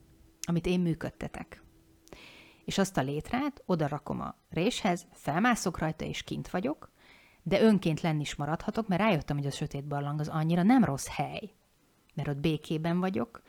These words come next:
és egyedül vagyok, és nem feltétlenül csak magányos vagyok ott,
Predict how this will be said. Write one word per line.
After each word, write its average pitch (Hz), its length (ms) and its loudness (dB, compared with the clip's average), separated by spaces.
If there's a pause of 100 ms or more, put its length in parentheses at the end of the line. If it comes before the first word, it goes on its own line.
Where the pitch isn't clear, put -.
(200)
és - 180 -6
egyedül 156 520 -2
vagyok, 196 280 -2
és - 200 -12
nem 143 320 0
feltétlenül 147 680 -6
csak - 300 -8
magányos 151 520 -8
vagyok 196 320 -6
ott, 277 200 -4